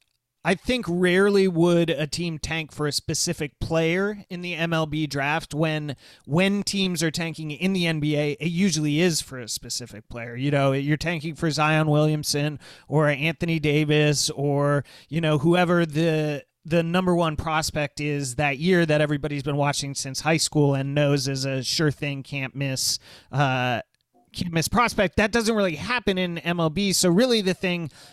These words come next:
that you're tanking for is that big bonus pool to, you know, spread out your risk or to get multiple high ceiling players or whatever it is. So I would think if they're looking for an anti-tanking strategy, then flattening those bonus pools,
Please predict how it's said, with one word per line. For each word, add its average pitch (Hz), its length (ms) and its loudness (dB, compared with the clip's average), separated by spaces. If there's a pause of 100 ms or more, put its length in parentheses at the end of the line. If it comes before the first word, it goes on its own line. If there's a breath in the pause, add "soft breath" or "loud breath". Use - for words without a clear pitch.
(100)
that 170 80 4
you're 160 160 4
tanking 196 400 0
for 156 200 0
is 151 160 0
that 151 200 2
big 147 200 0
bonus 185 380 2
pool 147 380 0
to, 139 420 0 (260 loud breath)
you 160 160 0
know, 143 140 0
spread 151 320 0
out 165 160 2
your 220 140 2
risk 262 440 2
or 156 220 4
to 165 220 -2
get 185 240 2
multiple 196 420 0
high 156 180 0
ceiling 143 440 -2
players 135 440 -4
or 139 80 2
whatever 147 400 2
it 147 80 2
is. 165 300 2 (220 loud breath)
So 185 160 2
I 196 100 4
would 185 120 0
think 220 380 0
if 156 200 -2
they're 175 180 2
looking 220 300 0
for 175 160 2
an 160 80 -4
anti-tanking 156 880 -4
strategy, 139 540 -2
then 139 240 -2
flattening 175 760 -2
those 139 220 2
bonus 185 420 2
pools, 131 560 -2